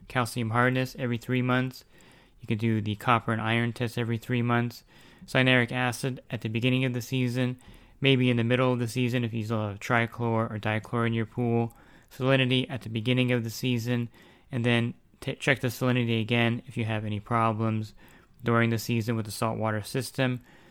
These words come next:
And then T D S, or total dissolved solids, this can only be checked basically with a digital meter. And you wanna do that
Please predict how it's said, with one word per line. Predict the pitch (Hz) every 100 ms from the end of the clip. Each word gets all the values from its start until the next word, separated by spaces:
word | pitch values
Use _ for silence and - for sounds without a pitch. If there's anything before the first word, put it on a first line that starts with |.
| - -
And | 120
then | 120
T | 113 135
D | 117 113
S, | 110 110 -
or | 120
total | 123 117
dissolved | 110 113 113 107
solids, | 120 110 107 107 104 -
this | 131 -
can | 127
only | 120 117
be | 113
checked | 107 120 113 107 - - - - 117
basically | 107 117 113 113
with | 110
a | 110 104
digital | 127 113 117
meter. | 113 117 117 113 110 - _ -
And | 131
you |
wanna | 127 120
do | 113 113
that | 113 110 110